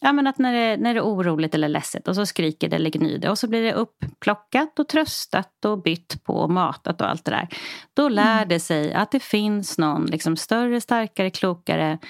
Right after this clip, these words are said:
Speaker 1: varm person här som kommer och hjälper mig med mina behov när jag signalerar det. Det är egentligen vad det handlar om.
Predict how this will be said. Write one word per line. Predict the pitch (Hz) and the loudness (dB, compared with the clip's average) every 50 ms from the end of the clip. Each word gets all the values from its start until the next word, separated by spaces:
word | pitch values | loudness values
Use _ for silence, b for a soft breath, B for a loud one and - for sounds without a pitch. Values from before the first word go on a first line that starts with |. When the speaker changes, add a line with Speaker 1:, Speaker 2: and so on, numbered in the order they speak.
| B B B B B B B _ - | B B B B B B B _ 2
Speaker 1:
varm | 165 156 156 156 | 2 2 2 2
person | 165 165 - 165 151 151 151 | -2 -2 0 2 2 2 2
här | 160 147 139 143 | 0 0 0 0
som | - - - 160 147 147 147 | -2 0 0 0 0 -2 -4
kommer | - - - 170 156 160 156 156 156 156 151 - 170 160 - _ _ _ _ _ _ | -2 0 0 0 2 2 2 2 0 0 -2 -4 -6 -8 -10 _ _ _ _ _ _
och | 180 | -2
hjälper | 165 190 208 247 262 233 - - 202 | 0 0 0 0 -2 -2 -2 -2 0
mig | 190 170 160 151 | 0 0 0 0
med | - 156 | 0 0
mina | 165 160 160 - | 0 0 0 0
behov | 156 160 170 190 269 262 - | -2 -2 0 0 0 0 0
när | - 180 175 | 0 0 0
jag | 160 160 | 0 -2
signalerar | - 180 175 170 175 196 240 294 247 196 180 | -2 0 0 0 0 0 0 0 -2 -4 -6
det. | - - - - _ _ - | -8 -12 -14 -14 _ _ -2
Det | 277 262 220 | 0 0 2
är | 175 165 | 0 0
egentligen | 170 156 - 170 - - 175 - - 175 - _ _ _ _ _ _ _ _ _ _ _ _ _ _ _ _ | 0 -2 -2 -4 -4 -2 -2 -2 -2 -4 -6 _ _ _ _ _ _ _ _ _ _ _ _ _ _ _ _
vad | - 170 165 151 143 | -2 0 0 0 0
det | |
handlar | 156 156 151 143 - 147 - - | 0 0 0 0 -2 -2 -4 -4
om. | - | -6